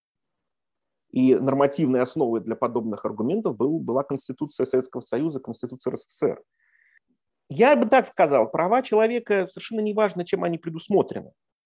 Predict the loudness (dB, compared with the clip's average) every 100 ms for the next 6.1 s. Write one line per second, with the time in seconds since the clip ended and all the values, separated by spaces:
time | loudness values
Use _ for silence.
0 | _ _ _ _ -6 -4 -4 0 0 2
1 | 2 4 2 2 2 2 -4 -6 -4 2
2 | 2 2 2 4 2 0 -12 _ _ _
3 | _ _ _ 2 4 6 4 4 -4 -4
4 | -2 -2 -2 -2 0 0 0 -2 -10 -8
5 | -8 -8 _ _ _ 0 2 6 6 4
6 | 0